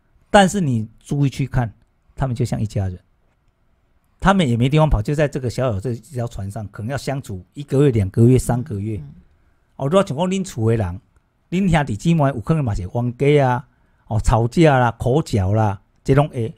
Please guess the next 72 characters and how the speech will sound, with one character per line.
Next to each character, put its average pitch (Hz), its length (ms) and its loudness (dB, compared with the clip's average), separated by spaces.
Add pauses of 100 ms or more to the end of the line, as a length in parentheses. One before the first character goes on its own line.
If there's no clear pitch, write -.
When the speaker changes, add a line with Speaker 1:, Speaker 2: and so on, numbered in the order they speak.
(180)
Speaker 2:
没 190 140 0
有 208 120 2
隔 170 180 -2
夜 190 160 4
仇 143 240 -6
啦。 131 200 -10
Speaker 1:
对， 208 300 4 (180)
比 123 120 -2
船 147 180 2
仔 160 120 8
顶 151 280 0 (260)
几 143 220 -6
乎 143 80 -4
就 110 120 -4
像 92 240 -10
安 98 120 -8
尼。 107 120 -12 (100)
Speaker 2:
是 185 300 -8
吼， 180 280 -8
Speaker 1:
哎， 180 320 -6 (100)
几 135 120 -4
乎 - 60 2
就 - 60 0
像 107 100 0
安 90 40 -2
尼。 85 40 -4
Speaker 2:
对 208 80 -2
啊， - 0 -
我， - 80 0
我 240 60 0
嘛 220 120 0
感， 175 240 -6
Speaker 1:
哎。 - 140 -6
Speaker 2:
我 208 100 0
也 220 80 0
觉 185 140 -6
得 160 60 -4
必 180 120 -12
须 170 180 -10
要 151 140 -4
是 151 160 -12
这 160 120 -10
样 139 160 -8
子 - 120 -18
的 - 80 -16
一 127 40 -14
个 - 100 -8
Speaker 1:
这 233 80 4
个 214 80 6
物 131 180 4
件 131 240 2
哦， - 20 4
Speaker 2:
相 127 120 4
处 117 40 -2
模 - 60 -8
式。 202 60 -2
Speaker 1:
应 165 80 2
该 147 100 0
爱 156 220 2
护 98 320 -4
外 90 140 -4 (100)
界 92 80 -8
的 98 160 -2
人， 92 260 -6
愈 127 160 -2
来 92 80 -2
愈 120 180 -2 (100)
了 123 180 0
解 117 140 -4
讲， - 160 -6
Speaker 2:
嗯。 190 140 -2
Speaker 1:
阮 165 300 2